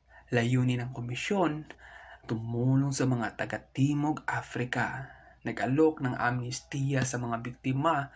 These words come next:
at maging pang-api noong panahong apartheid. Ang aming slogan ay, "Mapait ang katotohanan, ngunit komisyon nakakamatay ang pagnanahimik lamang."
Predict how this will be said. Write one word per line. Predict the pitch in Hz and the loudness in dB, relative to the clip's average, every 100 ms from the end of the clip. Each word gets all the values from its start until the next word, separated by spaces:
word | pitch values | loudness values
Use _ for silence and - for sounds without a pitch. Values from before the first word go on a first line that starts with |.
| - - - | -16 -14 -6
at | 139 - | -6 -2
maging | 131 135 175 165 147 135 131 | -2 0 -2 -2 -4 -6 -4
pang-api | 131 127 - - 196 165 | -6 -8 -8 -4 -2 0
noong | 147 131 131 | -2 -4 -4
panahong | 127 127 113 104 120 127 | -2 -2 -4 -6 -6 -6
apartheid. | 131 - - - - 127 - 123 110 - - _ _ _ _ _ - _ _ - - - | -8 -10 -10 -10 -8 -8 -6 -6 -8 -16 -20 _ _ _ _ _ -20 _ _ -20 -12 -4
Ang | 131 131 | -4 -2
aming | 139 165 175 175 120 123 | 0 2 2 0 0 -2
slogan | - 131 135 135 135 139 131 | -4 0 2 2 2 2 0
ay, | 107 120 123 - - - _ | 0 -2 -4 -8 -20 -20 _
"Mapait | 120 117 - - - - 127 131 - | 0 0 0 -4 -6 -6 -6 -6 -10
ang | 127 117 | -10 -8
katotohanan, | - 120 123 110 113 117 165 202 196 156 151 151 - - | -8 -8 -8 -10 -8 -2 0 0 0 -2 -4 -8 -10 0
ngunit | 247 233 165 170 - | 2 4 2 -2 -4
komisyon | - 127 123 - 185 165 143 139 131 | 0 0 0 -2 -2 0 0 -2 -2
nakakamatay | - 113 113 123 127 131 170 165 131 131 - - - - | -2 -4 -2 -2 -2 0 0 2 0 -2 -6 -20 -20 -16
ang | 120 117 | -14 -12
pagnanahimik | - 127 127 123 123 131 135 127 143 156 165 170 - | -12 -12 -8 -2 0 0 0 0 0 0 0 -4 -2
lamang." | 160 160 165 165 165 135 127 | 0 2 2 0 0 -2 -6